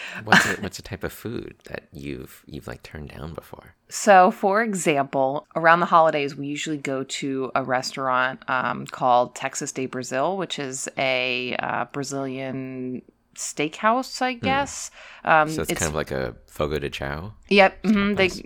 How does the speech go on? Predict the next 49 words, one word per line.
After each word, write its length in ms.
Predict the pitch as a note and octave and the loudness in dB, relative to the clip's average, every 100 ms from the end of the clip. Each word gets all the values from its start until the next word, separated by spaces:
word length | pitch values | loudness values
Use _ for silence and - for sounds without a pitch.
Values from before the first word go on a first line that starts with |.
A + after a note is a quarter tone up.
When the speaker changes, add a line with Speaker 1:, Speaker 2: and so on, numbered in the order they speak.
| - | -10
Speaker 2:
one 280 | - F3+ | -2 0
of 60 | E3+ | 0
those 120 | E3+ | -2
places 260 | - D3+ D#3 | 0 -2 -2
where 100 | D3+ | -2
they 100 | C#3+ | -2
come 200 | - D3+ | -4 -2
around 300 | C#3 C3+ C3+ | 2 2 0
with 140 | C3 | -4
meat 260 | C#3 C3+ C3 | -6 -6 -4
on 140 | C3 B2+ | -4 -4
a 60 | |
cart 400 | A#2+ - B2+ B2 | -4 0 0 0
or 160 | A#2+ A#2 | 0 0
a, 80 | A#2 - - | -2 -8 -12
you 100 | - | -8
know, 140 | B2 A#2 | -6 -4
a, 180 | A2+ - - - - - - - - - - | -4 -6 -14 -16 -16 -16 -16 -16 -16 -16 -10
a 80 | C#3 | -6
skewer. 760 | - - C#3+ D3+ D#3+ F3 B3+ A#3 | -6 -6 -4 -2 2 6 6 6
<laughs> 60 | - | 10
I 140 | G#3+ | 10
don't 140 | G3 | 10
know 100 | G3 | 8
what 120 | F#3+ E3+ | 10 10
else 160 | E3+ | 8
to 100 | E3+ | 6
call 220 | D#3+ C#3+ | 10 12
it. 20 | C3+ | 12
Speaker 1:
Mm-hmm. 60 | |
Speaker 2:
And 80 | C3+ | 6
they 80 | C#3+ | -4
just, 200 | C#3+ C#3+ | -4 -6
like, 120 | C#3 | -6
Speaker 1:
And 80 | C#3 | -6
you 60 | C3+ | -6
just, 180 | - | -4
like, 60 | - | 6
Speaker 2:
carve 180 | D3+ C#3+ | 6 6
it. 20 | |
Speaker 1:
raise 120 | - | 0
a 40 | C#2 | -4
little 140 | C#2 | -6
card 360 | C2+ F2 E2 D#2+ | -4 -2 0 -2
if 120 | D2+ | -6
you 80 | C#2+ | -6
want 240 | C2+ C2 | -6 -6
them 220 | - B1+ B1+ | -8 -10 -10
to 340 | - C2 - | -14 -14 -16